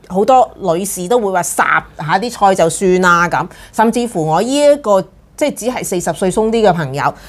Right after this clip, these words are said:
佢都係食烚菜，夜晚又食燕麥喎，咁。但係個膽固醇一樣咁高喎，咁似乎個結果唔係一九七七年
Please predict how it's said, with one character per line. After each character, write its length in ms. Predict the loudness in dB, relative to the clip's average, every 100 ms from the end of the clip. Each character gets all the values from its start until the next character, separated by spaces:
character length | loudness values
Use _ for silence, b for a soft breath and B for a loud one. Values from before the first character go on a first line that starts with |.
| B
佢 120 | 2
都 80 | 4
係 120 | 4
食 140 | 2 -4
烚 240 | -4 -6
菜， 300 | -6 -2 -2 -2
夜 160 | -4
晚 200 | -4 -4
又 120 | -4
食 140 | -4 -6 -2
燕 240 | 2 2
麥 120 | 2
喎， 400 | 2 4 4 2
咁。 160 | -4 -10 -12 b b b b b _ -6
但 120 | 0
係 100 | 0 2
個 100 | 0
膽 240 | 0 0
固 140 | 0 0
醇 180 | 0
一 40 | 4
樣 200 | 4 4
咁 220 | 2 2
高 100 | 4
喎， 440 | 6 6 6 2 -4
咁 180 | -8
似 240 | -8 -10 -10
乎 100 | -8
個 100 | -8
結 240 | -8 -12
果 260 | -6 0 0
唔 300 | 0 -4 -6
係 320 | -2 0 0 -2 b b -2
一 100 | -2
九 180 | 2 0
七 140 | 2 0
七 140 | 0 -4
年 220 | -4 -6